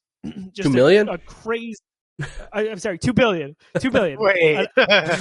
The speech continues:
Speaker 1: <laughs> yeah, not much. Yeah, two billion dollars. It, it, it killed it, right? Endgame. For, for a minute,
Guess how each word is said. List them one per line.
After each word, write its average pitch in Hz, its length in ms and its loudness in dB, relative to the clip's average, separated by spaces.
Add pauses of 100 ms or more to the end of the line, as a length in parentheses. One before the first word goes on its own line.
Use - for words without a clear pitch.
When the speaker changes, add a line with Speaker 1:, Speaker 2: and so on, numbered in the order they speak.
(440)
Speaker 1:
<laughs> - 420 -20
yeah, 240 100 0
not 285 220 0
much. 247 320 -2 (100)
Yeah, 214 140 -4
two - 180 -4
billion 269 280 0
dollars. 175 340 -2 (100)
It, 196 240 -6 (200)
it, 208 280 -2 (520)
it 202 100 -8
killed 302 260 0
it, 175 160 -6
right? 190 280 -2 (1000)
Endgame. 202 540 -6 (600)
For, 196 340 -12
for 240 140 -6
a 220 40 -6
minute, 220 380 -6